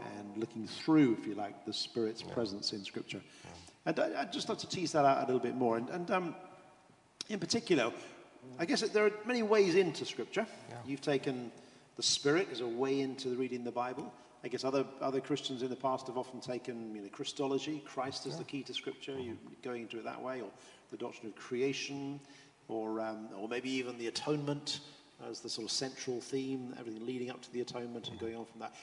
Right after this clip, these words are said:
Speaker 1: What, what do you think are the advantages in reading the Scripture in this way, in
Speaker 2: Mm.
Speaker 1: terms of reading it within, you know, from a pneumatological perspective,
Speaker 2: Yeah.
Speaker 1: reading it through the lens of the Spirit, as opposed to some of those other, uh, ways into Scripture?
Speaker 2: Right. Yeah, thanks. You know, I,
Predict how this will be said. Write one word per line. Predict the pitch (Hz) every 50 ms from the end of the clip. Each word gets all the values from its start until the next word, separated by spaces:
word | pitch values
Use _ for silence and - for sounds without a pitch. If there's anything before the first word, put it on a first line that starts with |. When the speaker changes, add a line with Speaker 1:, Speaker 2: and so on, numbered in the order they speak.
| - -
Speaker 1:
What, | - - 277 302
what | 302 -
do | 381
you | 415
think | - - 165 254 208
are | 196
the | - 175 170
advantages | 160 151 - - - 147 143 143 135 139 - 120 107 107 104 98 101
in | 104 101 104
reading | 110 113 110 110 110 107 107
the | 104
Scripture | - - - 117 113 - - 117
in | 104 104 110
this | 110 110 - - -
way, | 101 92 90 80 71 78 82 - - - - - - _ _ - 92
in | 92
Speaker 2:
Mm. | 90
Speaker 1:
terms | 117 107 107
of | 107 101
reading | 110 113 107 107 104
it | 104 107 - - 117
within, | 117 110 101 110 107 107 - - 110 - -
you | 139 123
know, | 104 98
from | - - 131 117 113 110 104 98 - -
a | 123
pneumatological | 123 127 135 135 127 120 - 117 110 110 107 - 107 - 110 -
perspective, | 98 - - - 104 - - 85 104 98
Speaker 2:
Yeah. | 104
Speaker 1:
reading | 117 110 107 107
it | 110 104
through | - - 131
the | 107 110
lens | 107 110 107 98
of | 95
the | 98
Spirit, | - - - - 143 113 104 101 - - - - - -
as | 123 127 123
opposed | 131 - - 123 120 113 -
to | 127
some | - - 120 113
of | 107
those | 110 104 104
other, | 117 110 104 101 98 90 - - - - - - - - -
uh, | 120 110 - 110 104
ways | 110 110 110 107 98 107
into | 107 98 98 - 104
Scripture? | - - - 101 - 98 -
Speaker 2:
Right. | - - - - - - - - - - - - - - - - - -
Yeah, | 220 104
thanks. | - 147 147 104 - - - - - 135
You | 139 135
know, | 123
I, | 98 92 101